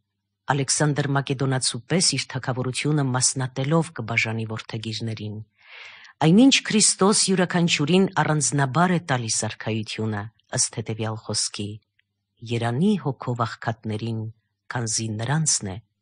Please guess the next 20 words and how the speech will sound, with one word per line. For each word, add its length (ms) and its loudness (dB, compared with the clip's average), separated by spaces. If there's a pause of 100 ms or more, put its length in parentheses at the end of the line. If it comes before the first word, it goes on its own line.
երկնքի 580 -8
արքայությունը»։ 760 -10 (1300)
Եվ 160 2
այնքան 460 2 (180)
առատապարգև 1000 -2
էր, 140 -4 (520)
որ 200 2
իր 140 2
գանձատան 720 2
բազում 540 2
դռները 600 0
բացեց, 640 -4 (300)
այն 300 0
է, 140 -2 (640)
երկու 480 0
ձեռքերը, 800 0
երկու 400 -4
ոտքերը 640 -2
և 260 -6 (120)
կողը, 460 0